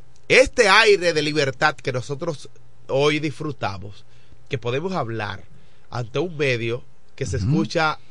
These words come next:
Speaker 1: en todo rincón
Speaker 2: Chacho,
Speaker 1: del mundo.
Speaker 2: en el Trujillito, en el,
Speaker 1: No
Speaker 2: durante el
Speaker 1: podíamos
Speaker 2: Trujillato,
Speaker 1: hacerlo.
Speaker 2: cualquier limpiabota era un calié.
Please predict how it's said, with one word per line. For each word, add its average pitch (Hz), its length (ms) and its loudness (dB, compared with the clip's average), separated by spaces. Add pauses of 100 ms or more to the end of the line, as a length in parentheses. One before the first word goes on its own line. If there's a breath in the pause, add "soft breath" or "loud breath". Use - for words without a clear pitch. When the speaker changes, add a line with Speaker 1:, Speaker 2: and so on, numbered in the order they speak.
Speaker 1:
en 127 220 -4
todo 165 280 0
rincón 147 360 -4 (100)
Speaker 2:
Chacho, - 140 -2
Speaker 1:
del 117 120 0
mundo. 107 360 -8
Speaker 2:
en 131 140 6
el 135 100 8
Trujillito, 143 680 4
en 147 160 6
el, 143 80 6
Speaker 1:
No 147 80 10
Speaker 2:
durante 147 200 10
el 147 60 10
Speaker 1:
podíamos 180 220 10
Speaker 2:
Trujillato, 180 440 10
Speaker 1:
hacerlo. 180 120 0
Speaker 2:
cualquier 196 380 6
limpiabota 180 580 4
era 160 80 2
un 170 60 -2
calié. 139 420 0